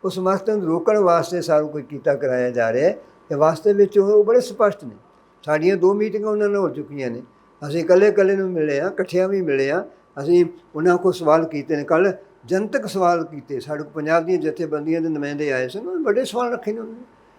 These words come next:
ਸਰਦਾਰ ਇਕਬਾਲ ਸਿੰਘ ਝੁੰਦਾ ਜੀ ਨੇ ਉਹਦਾ ਉੱਤਰ ਦਿੱਤਾ ਹੈ, ਸੰਤਾ ਸਿੰਘ ਉਮੇਦਪੁਰ ਨੇ ਉੱਤਰ ਦਿੱਤਾ ਹੈ, ਸਤਵੰਤ ਕੌਰ ਜੀ ਉੱਤਰ ਦਿੱਤੇ। ਤਿੰਨ ਮੈਂਬਰ ਕੱਲ੍ਹ ਆ ਸਕੇ ਸਨ, ਬੜੇ ਨਿੱਠ ਕੇ ਉਹਨਾਂ ਨੇ ਸਾਡੇ ਨਾਲ ਢਾਈ ਤਿੰਨ ਘੰਟੇ ਬਹਿ ਕੇ ਗੱਲਬਾਤ ਕੀਤੀ ਹੈ। ਇਸ ਕਾਰਨ ਕਰਕੇ ਇਹ ਜਿਹੜਾ ਕੁ-, ਜੋ ਵੀ ਇਹ ਕੱਲ੍ਹ ਸਵਾਲ ਆਏ, ਉਹਨੇ ਉੱਤਰ ਦਿੱਤਾ ਹੈ।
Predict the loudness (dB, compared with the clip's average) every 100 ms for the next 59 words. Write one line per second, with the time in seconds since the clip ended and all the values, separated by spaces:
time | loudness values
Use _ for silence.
0 | _ -2 2 4 4 2 0 0 -4 -4
1 | -2 0 0 0 -2 -4 -6 -6 -6 -6
2 | -2 -2 -2 -6 -4 -4 -4 -6 -6 -6
3 | -6 -8 -6 -8 -8 -6 -8 -2 -2 -2
4 | -8 -20 -16 -8 2 4 4 2 2 2
5 | -2 -2 -4 -4 -2 -2 0 0 0 0
6 | -2 0 2 2 0 -4 -8 -6 -6 -8
7 | -16 _ _ -2 0 0 -2 -2 0 4
8 | 4 4 0 0 -2 0 -2 0 -2 0
9 | 0 0 0 -2 -4 -6 -4 -6 -8 -12
10 | -12 -10 -12 -16 -20 -20 -12 -4 -4 4
11 | 4 6 4 4 4 6 6 6 0 -8
12 | 2 6 6 4 2 4 6 6 4 4
13 | 4 4 4 4 4 6 6 4 2 2
14 | 2 2 4 4 2